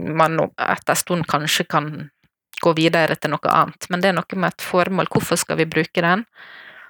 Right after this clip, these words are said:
Og, ja, og bli god på det. Fordi at som, de fleste har faktisk en del, ja,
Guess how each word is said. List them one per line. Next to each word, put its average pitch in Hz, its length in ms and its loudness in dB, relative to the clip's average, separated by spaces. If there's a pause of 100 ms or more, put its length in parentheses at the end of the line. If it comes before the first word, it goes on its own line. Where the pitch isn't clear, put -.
(320)
Og, 160 320 4 (1800)
ja, 170 200 0
og 190 160 2
bli 202 160 4
god 175 160 -2
på - 160 -4
det. - 140 -2 (180)
Fordi 196 240 2
at - 160 -4
som, - 320 -4
de - 280 -4
fleste - 440 0
har 208 360 4
faktisk - 640 -2
en 160 120 0
del, 160 300 2 (920)
ja, 180 100 0